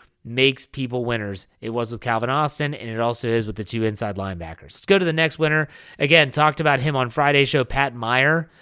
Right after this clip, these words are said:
When you're a position coach, you know, I, I can only imagine a position coach that is,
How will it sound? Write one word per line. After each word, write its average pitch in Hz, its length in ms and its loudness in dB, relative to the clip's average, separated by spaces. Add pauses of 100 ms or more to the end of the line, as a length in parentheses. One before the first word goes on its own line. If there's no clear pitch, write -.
(380)
When 127 120 -4
you're 131 100 2
a 120 40 2
position 151 460 -2
coach, 180 400 2
you 135 200 -4
know, 127 80 2
I, 127 320 2
I 131 80 0
can 160 120 -2
only 180 180 0
imagine 131 640 0 (360)
a 123 60 -4
position 135 460 -2
coach 123 420 2 (340)
that 135 140 6
is, 127 380 6